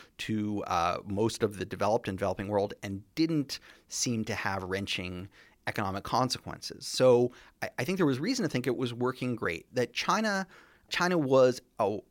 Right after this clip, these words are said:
extraordinary in many, many ways. I mean, one was how fast China advanced, right? China went from a state of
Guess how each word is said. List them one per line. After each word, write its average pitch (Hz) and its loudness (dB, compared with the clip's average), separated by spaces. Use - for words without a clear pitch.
extraordinary 127 0
in 101 -4
many, 135 0
many 117 0
ways. 85 -6
I 113 -6
mean, 107 -4
one 180 -2
was 110 2
how 135 2
fast 113 -2
China 101 -4
advanced, 101 -6
right? 101 -4
China 143 -2
went 113 -2
from 104 -4
a 92 -4
state 107 -2
of 90 -2